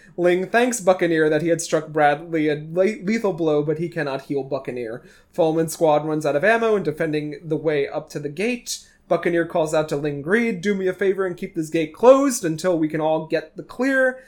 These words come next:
Defend it for me." Uh, Ling asks for Greed's power. Greed agrees.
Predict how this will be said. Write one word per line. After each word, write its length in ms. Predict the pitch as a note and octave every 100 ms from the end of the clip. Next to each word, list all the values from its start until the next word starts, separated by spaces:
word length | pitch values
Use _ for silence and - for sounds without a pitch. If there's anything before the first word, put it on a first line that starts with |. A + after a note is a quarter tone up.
| _ _
Defend 340 | D#3+ D3+ F3+ F3
it 80 | E3
for 120 | D#3
me." 300 | C3+ A#2+ C3 _ _
Uh, 180 | C3+ C3
Ling 340 | C3+ D#3+ F#3 F3+
asks 340 | - D#3 -
for 140 | - D#3+
Greed's 340 | D3+ D3+ D3+
power. 460 | - A3 A#3 A3 G#3
Greed 320 | E3+ D#3+ D#3
agrees. 760 | D3 E3+ G#3+ G#3 G3+ - -